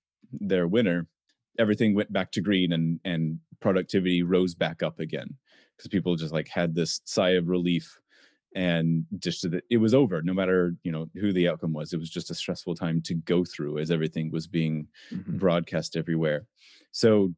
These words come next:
Speaker 1: drawing from that, there's plenty of things that are distracting about the current situations, from productivity, and I realize I'm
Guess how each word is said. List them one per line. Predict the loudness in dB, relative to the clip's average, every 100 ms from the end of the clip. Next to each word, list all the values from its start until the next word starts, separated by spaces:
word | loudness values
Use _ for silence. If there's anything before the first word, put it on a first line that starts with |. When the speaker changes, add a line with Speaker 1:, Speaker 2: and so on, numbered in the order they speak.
| _
Speaker 1:
drawing | 2 4 4
from | 2 2 2
that, | 2 -2 -4 _ _ -6
there's | 2 4 4 2 -2 -8 -10 -16 _ _ _
plenty | -12 -2 0 2 2
of | 2 2
things | 2 2 0 -4
that | 0 2 2
are | 0 2 2 2 0 -2 -6 _ _ _ _ -8
distracting | -6 0 0 0 0 0
about | 2 0 -2
the | -6
current | -8 -8
situations, | -10 0 2 2 4 4 4 -2 -12
from | -6 -2 0 0 -4 _ _
productivity, | -4 -4 0 0 2 2 2
and | 0 -2 _ -20 -18 -18 -18 _ _
I | -10
realize | -10 -4 -2 2
I'm | 2